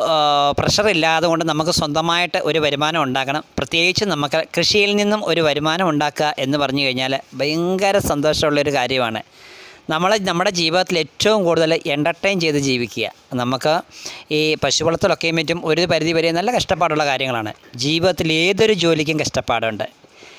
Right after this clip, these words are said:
നമ്മൾ ആരും ഓർക്കണ്ട. ചിലപ്പം ചിലരൊക്കെ മറ്റും പറയാറുണ്ട്, "ഓ, എൻ്റെ ഒരു കഷ്ടപ്പാട്, എൻ്റെ ഒരു വിധി" എന്നൊക്കെ മറ്റും പറയാറുണ്ട്. എന്നാൽ നമ്മൾ ഓർത്തോളുക, ജീവിതത്തിലെ ഏറ്റവും സന്തോഷമുള്ള കാര്യമാണ് ഇക്കാര്യം. ഇതൊക്കെ നമ്മൾ ഒരു തരം എൻ്റർടൈൻ ചെയ്ത് തന്നെ മുന്നോട്ട് കൊണ്ടുപോകുക. ടോം ഇപ്പോൾ പറഞ്ഞ കാര്യം പറഞ്ഞ പോലെ.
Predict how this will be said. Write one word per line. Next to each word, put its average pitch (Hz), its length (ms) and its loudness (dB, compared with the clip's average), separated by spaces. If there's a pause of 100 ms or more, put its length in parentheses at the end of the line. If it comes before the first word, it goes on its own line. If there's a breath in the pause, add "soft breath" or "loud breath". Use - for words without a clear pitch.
(200 loud breath)
നമ്മൾ 139 220 -2
ആരും 160 340 2
ഓർക്കണ്ട. 156 240 2
ചിലപ്പം 147 340 -2
ചിലരൊക്കെ 156 380 0
മറ്റും 160 240 0
പറയാറുണ്ട്, 151 440 2
"ഓ, 143 160 2
എൻ്റെ 151 360 0
ഒരു 151 160 2
കഷ്ടപ്പാട്, 139 640 0
എൻ്റെ 143 300 0
ഒരു 139 80 0
വിധി" 127 480 0
എന്നൊക്കെ 127 300 -2
മറ്റും 127 240 -2
പറയാറുണ്ട്. 113 400 -2 (460 loud breath)
എന്നാൽ 170 180 0
നമ്മൾ 196 300 2
ഓർത്തോളുക, 175 600 4 (360 loud breath)
ജീവിതത്തിലെ 190 480 2
ഏറ്റവും 196 340 2
സന്തോഷമുള്ള 185 720 2
കാര്യമാണ് 151 400 2
ഇക്കാര്യം. 113 400 -2
ഇതൊക്കെ 147 240 -4
നമ്മൾ 160 220 2
ഒരു 156 80 4
തരം 160 140 2
എൻ്റർടൈൻ 165 540 2
ചെയ്ത് 160 200 2
തന്നെ 143 140 0
മുന്നോട്ട് 139 340 0
കൊണ്ടുപോകുക. 123 380 2
ടോം 139 180 0
ഇപ്പോൾ 135 120 -2
പറഞ്ഞ 135 260 0
കാര്യം 131 260 0
പറഞ്ഞ 117 200 -2
പോലെ. 107 240 -2